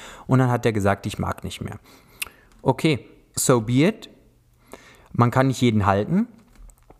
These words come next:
Und dann habe ich mir gedacht, okay, das Kostüm passt mir, ich stell mich jetzt da einfach selber auf die Bühne. Was ich aber gemerkt habe, ist, dass das den Schülern unglaublich gut tut. Vor allem Schülern, die noch nicht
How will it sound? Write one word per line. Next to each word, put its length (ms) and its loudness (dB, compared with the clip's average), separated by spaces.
Und 440 2
dann 400 2
habe 340 0
ich 140 -6
mir 100 4
gedacht, 420 0
okay, 300 0
das 240 -10
Kostüm 420 2
passt 300 0
mir, 80 4
ich 80 -2
stell 220 2
mich 140 -2
jetzt 220 0
da 140 2
einfach 340 0
selber 420 -2
auf 120 -8
die 140 -4
Bühne. 360 -4
Was 380 -2
ich 160 0
aber 160 0
gemerkt 480 -2
habe, 200 -2
ist, 380 -4
dass 180 2
das 240 0
den 180 2
Schülern 540 0
unglaublich 840 0
gut 180 -2
tut. 220 -10
Vor 320 -2
allem 340 2
Schülern, 460 0
die 100 0
noch 240 0
nicht 480 0